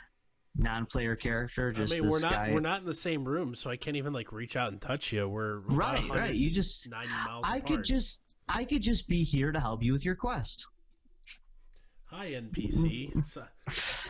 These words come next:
Speaker 1: Yeah,
Speaker 2: hi,
Speaker 1: you know,
Speaker 2: side
Speaker 1: I mean,
Speaker 2: character. <laughs>
Speaker 1: you know, wouldn't, would, I mean, and, and, and I'm, uh, you know, I'm not a side character. I'm really important. But isn't that what the side character would tell you? <laughs>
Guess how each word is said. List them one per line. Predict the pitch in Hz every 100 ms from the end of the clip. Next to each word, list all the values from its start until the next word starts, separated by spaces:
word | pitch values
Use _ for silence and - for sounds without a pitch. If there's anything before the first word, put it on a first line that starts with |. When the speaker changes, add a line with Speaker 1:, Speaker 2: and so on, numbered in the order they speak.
| - -
Speaker 1:
Yeah, | - - -
Speaker 2:
hi, | 120
Speaker 1:
you | 147
know, |
Speaker 2:
side | 147 135
Speaker 1:
I |
mean, | 180 180 165 143
Speaker 2:
character. | 131 147 - - - -
<laughs> | - 202 - 233
Speaker 1:
you | 214
know, | 233 220
wouldn't, | 190 269 240 151 180
would, | 214 220 - -
I | 185
mean, | 202 196 165 - - -
and, | 196 202 - -
and, | 190
and | 185 190
I'm, | 180 226 233 -
uh, | - 87 - - 165
you | 175
know, | 156
I'm | - 190
not | 233 107
a |
side | - - 101 101
character. | 120 120 135 160
I'm | 139 175
really | 139 131
important. | 131 135 190 135 107
But | 110
isn't | 135 208 226 165
that | 151 165 -
what | 156 160
the | 139
side | - 135 143
character | 151 151 -
would | 135
tell | - 165
you? | 196 220
<laughs> | -